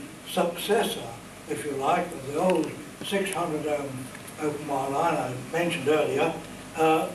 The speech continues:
it is, of course, by far the most efficient feeder that you can use. It's much more efficient than coax for a given length at a given frequency, and of course it's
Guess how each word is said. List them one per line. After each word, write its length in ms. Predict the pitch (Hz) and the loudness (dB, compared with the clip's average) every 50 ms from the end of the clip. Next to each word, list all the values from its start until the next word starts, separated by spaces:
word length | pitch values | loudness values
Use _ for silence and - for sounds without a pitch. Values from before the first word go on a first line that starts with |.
| - - | -4 0
it 160 | - 170 160 - | 2 4 4 4
is, 260 | 247 262 233 - 170 | 4 4 4 4 4
of 160 | 160 160 - | 4 2 2
course, 380 | - 156 147 143 147 147 143 135 - - - - - - - - - - - - | 0 0 2 2 0 0 -2 -4 -8 -12 -12 -14 -14 -14 -14 -14 -14 -14 -10 -4
by 220 | 165 170 165 160 - | -2 0 0 0 0
far 680 | - - - - 240 233 - - - 120 120 123 123 - - - - - 151 | -2 -4 0 2 4 6 6 4 2 0 -2 -4 -4 -6 -8 -10 -12 -8 -6
the 60 | 156 | -2
most 260 | 156 165 165 156 - | 0 4 4 4 4
efficient 480 | - - - - 165 160 - - 143 143 - - | 2 -2 -4 -2 -2 -2 0 -2 -2 -4 -4 0
feeder 480 | - 185 180 156 127 127 135 135 139 - - - - - - 151 | 2 4 4 6 4 2 0 -2 -2 -4 -6 -10 -12 -8 -2 0
that 220 | 151 147 - - | 0 0 0 -2
you 80 | 156 147 | -4 -4
can 200 | - 151 147 143 | -2 -2 0 2
use. 160 | 156 156 143 139 123 - - - - - - - - - - - - - - - | 2 2 2 2 -2 -6 -8 -10 -10 -12 -12 -12 -14 -14 -14 -14 -12 -12 -12 -12
It's 200 | - - - 127 | -10 -10 -4 0
much 320 | - 220 220 214 - - | 2 2 2 2 0 -2
more 160 | 156 139 135 127 | -4 -4 -4 -4
efficient 560 | 127 131 147 - - - 147 139 143 131 127 | -4 -4 -4 -4 -4 -6 -6 -6 -6 -4 -4
than 80 | 123 - | -4 -2
coax 440 | - 175 180 185 196 202 196 196 - - - - - - - | 0 4 6 6 6 6 4 2 -2 -8 -10 -12 -12 -4 -2
for 100 | 156 151 | 0 0
a 80 | 135 - | 2 2
given 360 | 165 170 160 156 151 143 143 | 2 4 4 2 2 2 2
length 300 | 151 156 160 160 165 - - - - - - - 143 | 2 2 2 0 -2 -6 -8 -12 -12 -12 -10 -8 -6
at 120 | 139 131 | -4 -4
a 60 | 131 | 0
given 280 | 127 160 165 165 - 131 - | 2 4 4 2 2 -2 -4
frequency, 720 | 135 156 156 156 - 156 147 143 143 165 170 185 175 - - - - - - - - - - | 0 0 0 0 0 -2 -6 -4 -2 -2 -2 -2 -2 -4 -6 -10 -12 -12 -12 -14 -12 -6 -2
and 100 | 156 156 | 0 0
of 80 | 156 156 | 0 2
course 240 | - 165 156 147 - 151 | 4 4 4 4 2 0
it's 180 | 147 147 - | -2 -2 -4